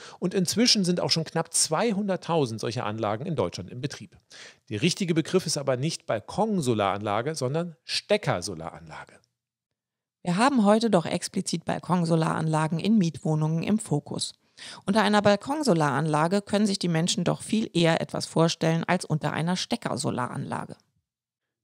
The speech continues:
Speaker 1: Ja, aber die Kleinstsolaranlagen lassen sich nicht nur auf dem Balkon, sondern auch auf einer Terrasse, einer Dachterrasse, an der Hauswand oder auf einem Carport installieren.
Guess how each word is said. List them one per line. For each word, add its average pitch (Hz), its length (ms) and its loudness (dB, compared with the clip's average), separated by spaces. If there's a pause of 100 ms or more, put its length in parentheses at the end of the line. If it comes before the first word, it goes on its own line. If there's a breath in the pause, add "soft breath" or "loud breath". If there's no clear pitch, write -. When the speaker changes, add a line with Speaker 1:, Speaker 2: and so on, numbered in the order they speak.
Speaker 1:
Ja, 202 340 -2
aber 92 160 -6
die 104 80 -6
Kleinstsolaranlagen 139 1040 2
lassen 151 220 0
sich 160 160 -6
nicht 151 120 -8
nur 160 100 -2
auf 131 80 -6
dem 120 120 -4
Balkon, 190 440 0 (260 loud breath)
sondern 254 340 2
auch - 160 0
auf 143 160 -4
einer 151 240 -2
Terrasse, 120 640 0 (160 loud breath)
einer 117 200 -4
Dachterrasse, 135 800 0
an - 100 -4
der 139 140 2
Hauswand 170 500 0
oder 208 200 4
auf - 100 0
einem 156 180 -2
Carport 98 480 -8
installieren. 117 600 -6